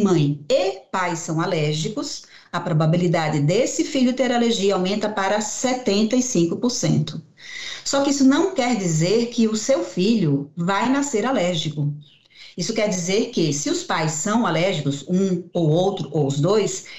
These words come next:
ele vai ter uma predisposição genética. E que, em função de fatores ambientais, a pessoa pode se tornar alérgica a determinadas substâncias.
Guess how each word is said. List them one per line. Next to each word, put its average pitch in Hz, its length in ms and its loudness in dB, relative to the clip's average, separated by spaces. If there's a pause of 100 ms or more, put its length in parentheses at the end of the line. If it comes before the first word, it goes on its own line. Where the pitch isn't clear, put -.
ele 185 200 2
vai 180 200 0
ter 220 120 2
uma 196 300 -2
predisposição 254 1000 0
genética. 151 760 -2 (400)
E 349 100 2
que, 359 100 2
em 392 100 4
função 392 380 0
de 190 80 2
fatores 156 460 2
ambientais, 202 880 0 (260)
a - 100 -4
pessoa 254 420 0
pode 277 480 0
se 269 160 -4
tornar 202 320 0
alérgica 226 560 0
a 233 80 -2
determinadas 226 640 2
substâncias. 156 1000 0